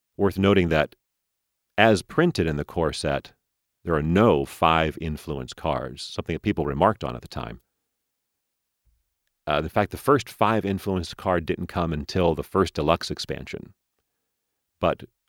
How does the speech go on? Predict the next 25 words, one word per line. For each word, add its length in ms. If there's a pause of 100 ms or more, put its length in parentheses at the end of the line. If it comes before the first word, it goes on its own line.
again, 340
with 140
the 80
advantage 440
of 120
hindsight, 800 (1080)
uh, 260 (360)
the 100
Reboot 360
Project 480
can 240
look 240
and 160
see, 380 (300)
you 60
know 100
what, 220 (480)
this 220
one 180
needs 220
that 240
extra 420 (160)
pip 300
of 160
influence. 600